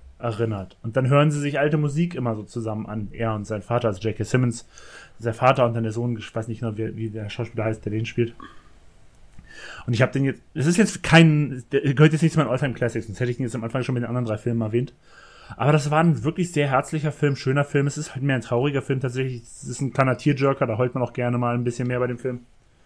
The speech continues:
Aber J K Simmons auch so, das war noch ein paar Jahre vor Whiplash, bevor er dann seinen Oscar bekommen hat,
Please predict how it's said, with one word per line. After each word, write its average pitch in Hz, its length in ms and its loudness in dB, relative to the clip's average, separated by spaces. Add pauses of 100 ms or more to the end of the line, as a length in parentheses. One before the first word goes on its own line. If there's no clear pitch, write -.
(580)
Aber 160 120 6
J 165 220 6
K 185 100 6
Simmons 196 540 2
auch 151 200 4
so, 147 220 4
das 139 160 0
war 147 100 6
noch 143 80 2
ein 143 60 -2
paar 151 120 4
Jahre 135 160 6
vor 175 280 4
Whiplash, 165 420 2
bevor 143 240 2
er 147 40 4
dann 143 140 2
seinen 135 160 0
Oscar 143 300 -4
bekommen 147 360 0
hat, 139 260 -4